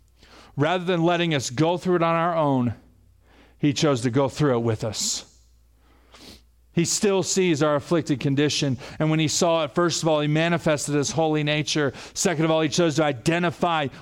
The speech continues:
with our affliction. I want you to notice, number three, that God came to deliver his people from their afflicted condition. It says in verse number eight, "And I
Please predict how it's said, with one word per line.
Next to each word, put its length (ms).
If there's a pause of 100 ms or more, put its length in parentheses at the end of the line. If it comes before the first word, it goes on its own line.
with 320
our 220
affliction. 480
I 60
want 200
you 80
to 60
notice, 340
number 160
three, 420 (200)
that 240
God 420 (160)
came 500 (160)
to 100
deliver 480
his 260
people 720 (580)
from 180
their 100
afflicted 420
condition. 600 (1300)
It 120
says 340
in 100
verse 260
number 220
eight, 260 (1300)
"And 260 (100)
I 540